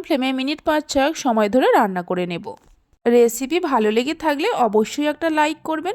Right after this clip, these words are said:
বন্ধুদের সঙ্গে শেয়ার করবেন। ভালো লাগলে চ্যানেলটি সাবস্ক্রাইব করে পাশে থাকা বেল আইকনটি প্রেস করবেন নতুন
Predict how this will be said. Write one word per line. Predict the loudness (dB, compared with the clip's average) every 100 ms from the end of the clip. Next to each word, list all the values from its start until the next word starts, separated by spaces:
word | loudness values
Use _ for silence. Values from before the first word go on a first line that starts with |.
| -2
বন্ধুদের | 0 0 -2 -4 -4
সঙ্গে | -6 -6
শেয়ার | -4 -2 -2 -4
করবেন। | -6 -4 -4 -6 -16 -18 -6 0
ভালো | 2 4 4
লাগলে | 2 2 0 0
চ্যানেলটি | 0 0 -2 -6 -8
সাবস্ক্রাইব | -6 -4 -4 -4 -2 -2 -2
করে | -2 0
পাশে | 0 -2 -4
থাকা | -6 -6 -4
বেল | -4 0
আইকনটি | 0 -2 -4 -4 -4
প্রেস | -4 -6 -6
করবেন | -8 -6 -6 -6
নতুন | -6 -6 -6